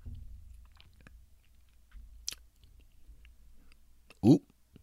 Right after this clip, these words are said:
And I, oop. So, um, I wanna make a note and then I'm done. I'm gonna make a note. I want you guys to understand something, right? Jesus was on that boat,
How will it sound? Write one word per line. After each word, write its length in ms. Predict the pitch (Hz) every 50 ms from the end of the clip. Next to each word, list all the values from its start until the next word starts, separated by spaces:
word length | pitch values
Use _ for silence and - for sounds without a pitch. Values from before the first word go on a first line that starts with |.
| - - - - - - - - - -
And 140 | - 92 90
I, 60 | 85
oop. 220 | 85 139 185 - - - - - - - - - - - - - - - - - - - - - - - - - - - - - - - - - - - - - - - - - - - - - - -
So, 340 | - - 131 135 131 123
um, 460 | 117 117 113 113 113 110 104 110 - - - - - - - - - - - - - - - - - - - - - -
I 60 | - 120
wanna 180 | 135 143 131
make 180 | 131 123 117 -
a 60 | 101
note 260 | 101 104 101 95 82
and 80 | 90 95
then 100 | 90 87
I'm 140 | - 95 98
done. 220 | 92 80 73 - - -
I'm 80 | 98
gonna 80 | 95 90
make 160 | 92 90 -
a 40 | 90
note. 300 | 78 85 87 80 71 - - - - - - - - - - - - - - - - - - - - - - -
I 40 | 95
want 140 | 92 87 90
you 80 | 95
guys 100 | 87 85
to 60 | 90 82
understand 440 | 82 85 - - 80 78 82 -
something, 280 | - - - - - 80
right? 140 | 80 82 - - - - - - - - - - - - - - - - - - - - - - - - - - - - - - - - - - - - - - - - - - - - - - - -
Jesus 360 | 113 131 196 233 240 208 - -
was 120 | 120 131
on 140 | 127 113 113
that 180 | 110 104 92
boat, 200 | 98 104 85 -